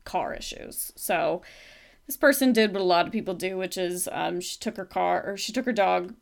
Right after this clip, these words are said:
through a car wash. <laughs> And, um, I did that to Kelso, and it, it really was scary for him. Um, you're not the only, you're not alone.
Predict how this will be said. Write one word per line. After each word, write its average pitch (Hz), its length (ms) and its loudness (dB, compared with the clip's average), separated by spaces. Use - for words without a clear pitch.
through 214 160 -2
a 185 60 -2
car 143 240 -4
wash. - 420 -6
<laughs> 269 180 6
And, 233 680 6
um, 208 500 4
I 202 120 4
did 202 180 0
that 151 340 2
to 190 100 -6
Kelso, 160 480 -4
and 147 440 -6
it, - 200 -8
it 220 200 4
really 185 580 0
was 160 340 -2
scary 156 320 -4
for 170 160 -10
him. 175 300 -6
Um, 185 640 2
you're 196 120 -4
not 185 200 2
the 180 100 -2
only, 175 180 -4
you're 190 80 -2
not 170 180 0
alone. 151 500 -8